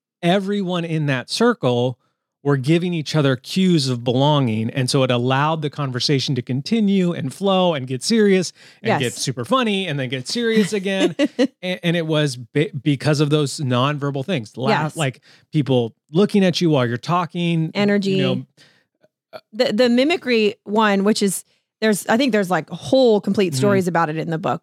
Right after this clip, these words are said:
Speaker 2: but just about how, how powerful that is. And
Speaker 1: Yeah.
Speaker 2: it's like the, <laughs> it's the episode of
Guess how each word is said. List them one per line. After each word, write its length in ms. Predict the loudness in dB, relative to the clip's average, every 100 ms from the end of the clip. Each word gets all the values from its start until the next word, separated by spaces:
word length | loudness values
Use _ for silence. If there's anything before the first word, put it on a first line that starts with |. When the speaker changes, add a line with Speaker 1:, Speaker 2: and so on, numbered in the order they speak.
| -6
Speaker 2:
but 100 | -4
just 220 | -4 -2
about 280 | 0 0 2
how, 360 | 2 2 2 -2 _ _ _ -6
how 240 | 0 0
powerful 720 | -2 -2 2 4 2 2 0
that 200 | 2 2
is. 240 | 2 2 2
And 80 | 2
Speaker 1:
Yeah. 40 |
Speaker 2:
it's 140 | 2 2
like 180 | 0 2
the, 380 | 2 2 0 -2
<laughs> 60 | -6
it's 260 | -6 _
the 200 | -4 -2 0
episode 540 | -2 -2 2 2 2
of 160 | 0